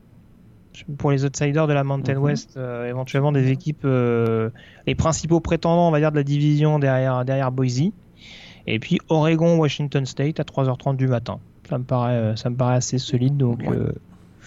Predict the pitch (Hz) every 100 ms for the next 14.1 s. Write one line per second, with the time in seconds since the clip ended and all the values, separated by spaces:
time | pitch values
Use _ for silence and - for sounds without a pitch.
0 | - - - 127 139 165 - 165 - 165
1 | 185 175 160 160 160 170 165 160 - 175
2 | - - - - - - - - - -
3 | - 143 139 135 120 110 147 151 - 131
4 | 113 110 107 - - 156 151 160 160 -
5 | 139 - 139 156 160 139 - 180 175 156
6 | 139 135 131 131 135 143 135 117 110 110
7 | 110 139 120 - 131 127 117 135 - -
8 | 151 135 117 110 101 - - - - -
9 | - - - - - _ - 123 123 139
10 | 135 135 139 147 135 127 120 123 113 107
11 | - 151 147 147 131 127 - - - 180
12 | 131 123 139 143 165 151 131 131 - -
13 | - 131 135 135 143 139 123 120 - 147